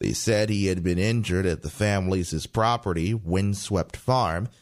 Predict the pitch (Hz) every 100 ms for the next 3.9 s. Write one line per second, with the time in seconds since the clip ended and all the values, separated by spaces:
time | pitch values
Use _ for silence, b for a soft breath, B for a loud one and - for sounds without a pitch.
0 | b b - 139 165 160 156 151 147 -
1 | - 170 160 147 147 - 135 117 110 117
2 | 117 113 - - 120 101 92 87 - 135
3 | 123 - 82 69 - 92 73 50 -